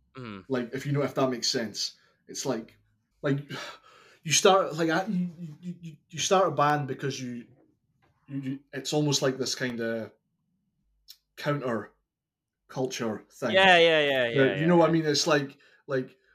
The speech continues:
Speaker 2: like, does, does anybody really, like, you don't,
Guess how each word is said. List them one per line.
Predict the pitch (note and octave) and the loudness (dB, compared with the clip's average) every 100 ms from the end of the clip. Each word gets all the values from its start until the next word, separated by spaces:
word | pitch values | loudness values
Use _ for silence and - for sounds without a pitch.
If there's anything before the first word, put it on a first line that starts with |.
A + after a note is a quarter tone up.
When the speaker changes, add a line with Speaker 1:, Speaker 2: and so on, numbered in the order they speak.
| - | -8
Speaker 2:
like, | D3+ D3 - | -8 -8 -4
does, | D#3 | -2
does | C3+ D#3 | 2 4
anybody | E3+ F#3 F3 E3 | 6 6 4 2
really, | D#3+ D3+ D#3+ D3+ C#3+ - - | 0 0 -2 0 -2 -6 -6
like, | D#3 | -4
you | D3 | -2
don't, | D3 G3+ F#3 | 4 4 4